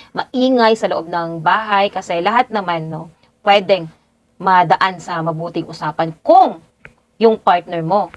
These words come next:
ayaw ng gulo. Ayaw niya yung sobrang pinag-aawayan or pinagtatalunan pa yung mga bagay o ng mga nonsense, di ba? Eto, mga kababaihan, ha. O kahit mga lalaki, huwag niyong hayaan na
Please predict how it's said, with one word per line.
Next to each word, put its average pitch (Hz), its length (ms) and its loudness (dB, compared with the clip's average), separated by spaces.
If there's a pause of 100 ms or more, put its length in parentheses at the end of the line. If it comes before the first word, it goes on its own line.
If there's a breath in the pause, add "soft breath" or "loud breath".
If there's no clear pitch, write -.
(100)
ayaw 175 240 2
ng 160 160 -2
gulo. 156 400 -4 (400 loud breath)
Ayaw 175 320 -4
niya 170 240 -4
yung 160 240 -6 (480 loud breath)
sobrang 160 880 -6 (400)
pinag-aawayan 175 960 -2
or 175 80 -6
pinagtatalunan 170 800 -4
pa 170 160 -4
yung 170 160 -4
mga 160 80 -2
bagay 185 480 -2
o 160 80 -10
ng 156 80 -4
mga 156 160 -4
nonsense, 175 640 -4
di 165 80 -8
ba? 160 240 -8 (2250)
Eto, 220 240 2
mga 175 240 -2
kababaihan, 170 560 -4
ha. 160 240 -12 (240)
O 226 160 2
kahit 359 240 -4
mga 185 240 0
lalaki, 156 320 -8 (640 loud breath)
huwag 262 160 2
niyong 294 160 0
hayaan 175 560 -2 (240)
na 175 520 -4